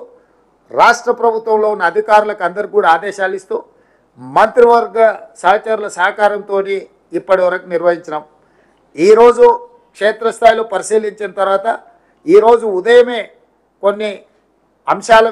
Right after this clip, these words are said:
విషయంలో ప్రభుత్వం కొన్ని నిర్దిష్టమైన నిర్ణయాలు కూడా తీసుకోవడం జరిగింది. దీంతోపాటు ప్రధానమంత్రి గారికి తక్షణమే ఇది జాతీయ విపత్తుగా గుర్తించాలి. ఒక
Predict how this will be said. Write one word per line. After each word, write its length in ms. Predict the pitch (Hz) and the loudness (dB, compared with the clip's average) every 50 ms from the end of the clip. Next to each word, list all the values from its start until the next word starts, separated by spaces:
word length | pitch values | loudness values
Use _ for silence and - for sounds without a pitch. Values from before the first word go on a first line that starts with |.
| 208 | -2
విషయంలో 400 | 202 202 202 202 202 202 208 202 208 208 - | -8 -6 -6 -6 -6 -4 -2 -4 -4 -2 -4
ప్రభుత్వం 440 | 175 170 180 202 196 - 202 196 196 202 196 185 - | -8 -8 -6 -10 -8 -4 -4 -4 -4 -6 -12 -8 -8
కొన్ని 240 | 180 170 175 185 185 170 | -6 -6 -6 -10 -10 -8
నిర్దిష్టమైన 640 | 175 170 156 185 208 202 - 202 185 190 185 185 185 180 175 - _ _ _ _ _ _ _ _ _ - 131 | -8 -8 -4 -6 -6 -2 -2 -2 -2 -2 -2 -2 -4 -4 -4 -8 _ _ _ _ _ _ _ _ _ -4 2
నిర్ణయాలు 420 | 151 180 190 190 208 208 208 202 196 185 | 2 2 4 4 4 4 4 4 2 0
కూడా 120 | 190 190 190 - - | -4 -4 -4 -6 -4
తీసుకోవడం 460 | 180 180 180 - 185 185 185 180 180 165 165 | -6 -6 -4 0 2 2 2 2 0 -2 0
జరిగింది. 400 | 165 165 165 170 165 160 170 170 151 - _ _ _ _ _ _ _ _ _ - | -2 -2 -2 -4 -8 -8 -10 -10 -12 -14 _ _ _ _ _ _ _ _ _ 0
దీంతోపాటు 680 | 175 202 226 220 220 240 226 226 226 226 214 214 214 226 226 - - _ _ _ _ _ _ _ _ _ _ - | 2 2 2 2 2 2 2 2 4 4 4 4 2 0 -6 -8 -12 _ _ _ _ _ _ _ _ _ _ 0
ప్రధానమంత్రి 640 | 151 165 180 226 233 233 240 226 226 214 214 220 214 208 | 0 2 4 4 4 2 2 0 -4 -8 -6 -4 -4 -2
గారికి 260 | 214 208 208 208 214 202 208 196 | -2 -2 -2 -4 -10 -12 -10 -10
తక్షణమే 440 | 185 185 - 214 208 202 196 190 - - _ _ _ _ _ _ _ _ _ _ _ _ _ 165 | -10 -6 -4 -4 -4 -4 -6 -10 -14 -16 _ _ _ _ _ _ _ _ _ _ _ _ _ -6
ఇది 140 | 185 202 220 - - 185 | 0 0 0 2 4 4
జాతీయ 360 | 190 214 214 - 240 240 240 220 190 | 4 4 4 4 2 2 2 2 2
విపత్తుగా 460 | 208 208 - 226 214 - 226 202 220 214 - 190 | -2 -2 -2 -4 -6 -6 -6 -4 -4 -4 -4 -6
గుర్తించాలి. 600 | 202 202 - 208 196 202 202 185 180 185 196 165 - _ _ _ _ _ _ _ _ _ 165 | -8 -6 -6 -6 -6 -2 -2 -2 -2 -2 -6 -12 -14 _ _ _ _ _ _ _ _ _ -4
ఒక 100 | - - | -4 0